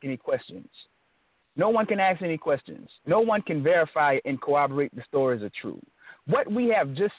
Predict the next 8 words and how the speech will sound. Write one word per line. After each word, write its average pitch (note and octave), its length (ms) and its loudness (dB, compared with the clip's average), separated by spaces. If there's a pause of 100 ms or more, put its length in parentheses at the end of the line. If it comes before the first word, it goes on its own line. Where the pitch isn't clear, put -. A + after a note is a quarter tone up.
seen E3+ 240 -2
with C#3 140 -2
this D3 180 -2
Bill C3+ 260 0
Cosby B2+ 480 -2 (100)
case - 220 -12 (1200)
is D#3+ 320 4 (160)
a, C#3+ 540 2